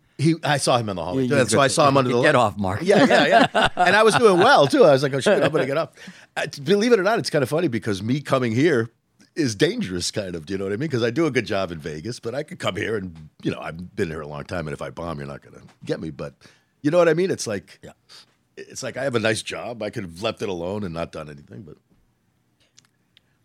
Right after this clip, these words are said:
Speaker 1: but how do people, it's, to me, looking back here, too, in, in the New York club, I'll bet it seems to me that you don't have bad shows here. Do you know? I'm, I'm sure you do because it's comedy.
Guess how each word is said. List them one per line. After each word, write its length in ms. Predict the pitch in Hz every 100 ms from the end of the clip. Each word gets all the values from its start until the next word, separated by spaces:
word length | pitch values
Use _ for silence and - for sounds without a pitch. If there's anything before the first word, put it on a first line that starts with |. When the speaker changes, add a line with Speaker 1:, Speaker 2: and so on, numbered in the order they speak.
| - -
Speaker 1:
but 240 | 226 -
how 200 | - 208 -
do 100 | 196
people, 400 | 190 - 240 - _ -
it's, 200 | 151 -
to 140 | -
me, 200 | 175 196
looking 320 | 165 160 143 110
back 240 | 127 117
here, 180 | 170 160
too, 180 | 151 139
in, 120 | 117 -
in 140 | 107
the 80 | 98
New 100 | 95
York 200 | 120 -
club, 240 | 107 101 _ _ _ _ -
I'll 120 | 107
bet 200 | 113 151 -
it 120 | 117
seems 300 | - 160 143
to 80 | 143
me 100 | 143
that 160 | 98 - _ _ _ _ _ _ _ 95
you 120 | 113
don't 180 | 110 120
have 240 | 117 120 80
bad 260 | 65 64
shows 340 | - 69 60 -
here. 260 | - - _ _ _ _ _ _ _ _ _ _
Do 80 | -
you 60 | 120
know? 80 | 135
I'm, 200 | 156 143 -
I'm 180 | 143 143
sure 200 | - 196
you 80 | 120
do 120 | 147
because 320 | 110 95 92 87
it's 140 | 78
comedy. 580 | - - 147 78 71